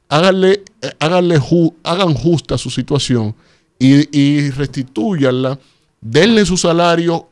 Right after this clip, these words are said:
injustamente retenidos y, por favor, eh, canalícenle su pensión por minusvalía. Por favor, porque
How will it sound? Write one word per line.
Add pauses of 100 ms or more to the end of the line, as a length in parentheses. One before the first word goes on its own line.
injustamente
retenidos (400)
y,
por
favor, (200)
eh,
canalícenle
su
pensión (340)
por
minusvalía. (340)
Por
favor,
porque